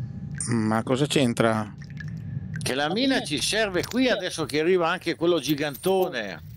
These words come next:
Speaker 1: Ah, dici?
Speaker 2: La mina è
Speaker 1: E
Speaker 2: la
Speaker 1: allora
Speaker 2: mettiamo
Speaker 1: perché non l'hai
Speaker 2: come?
Speaker 1: presa?
Speaker 2: Eh, perché non ci siamo andati in quella stanza lì.
Speaker 1: Diciamo che io non l'ho, allarme rilevato. Io non l'ho trovata la mina, eh.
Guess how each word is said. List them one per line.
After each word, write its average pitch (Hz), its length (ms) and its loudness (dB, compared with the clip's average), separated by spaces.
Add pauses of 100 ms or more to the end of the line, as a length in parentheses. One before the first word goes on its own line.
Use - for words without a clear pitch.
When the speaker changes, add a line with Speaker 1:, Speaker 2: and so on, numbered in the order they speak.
(260)
Speaker 1:
Ah, 143 580 2
dici? 113 440 2
Speaker 2:
La 117 100 4
mina 208 480 0
è 135 120 2
Speaker 1:
E 165 40 8
Speaker 2:
la 202 60 6
Speaker 1:
allora 285 160 8
Speaker 2:
mettiamo - 20 0
Speaker 1:
perché 226 260 4
non 233 140 6
l'hai 233 120 8
Speaker 2:
come? 233 120 4
Speaker 1:
presa? 117 600 6 (600)
Speaker 2:
Eh, 165 140 -2
perché 110 260 -4
non 117 120 -2
ci 117 140 0
siamo 127 220 -2
andati 147 320 -2
in 104 60 -10
quella 95 200 0
stanza 95 400 0
lì. 90 160 4
Speaker 1:
Diciamo 165 480 4
che - 160 4
io 147 300 6
non 127 280 6
l'ho, 113 1040 6 (840)
allarme 165 500 4
rilevato. 104 680 2 (1040)
Io 190 300 6
non 139 260 6
l'ho 131 240 6
trovata 131 480 4
la 120 120 4
mina, 110 400 2
eh. 151 80 2